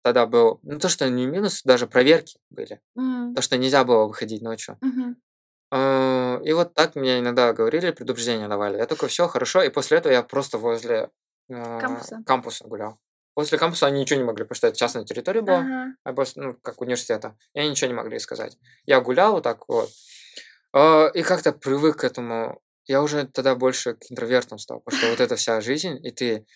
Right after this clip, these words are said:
Speaker 1: ну, закрытая, и как-то было немного сложно. А, ничего, вот пришёл ковид, также к онлайну.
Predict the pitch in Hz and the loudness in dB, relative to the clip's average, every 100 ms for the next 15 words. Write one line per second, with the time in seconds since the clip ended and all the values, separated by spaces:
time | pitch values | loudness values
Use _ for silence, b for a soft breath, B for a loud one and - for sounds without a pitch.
0 | b _ _ _ - 123 110 117 135 131 | b _ _ _ -8 -6 -4 0 0 0
1 | 110 104 _ _ - 123 127 120 120 117 | -2 -4 _ _ -12 -2 0 2 0 0
2 | 120 110 - 123 113 104 98 _ _ _ | -4 -4 0 2 0 -2 -16 _ _ _
3 | _ _ _ _ _ _ _ - 127 123 | _ _ _ _ _ _ _ -4 0 2
4 | 127 127 123 123 123 123 120 - _ _ | 2 2 2 0 0 -2 -4 -6 _ _
5 | _ _ - - - - _ _ _ 135 | _ _ -20 -20 -20 -20 _ _ _ -8
6 | 120 190 175 135 - - 139 123 131 170 | 2 4 4 0 -4 2 2 4 0 0
7 | - 127 120 - 123 139 165 139 107 | 2 0 0 -2 2 4 2 -4 -8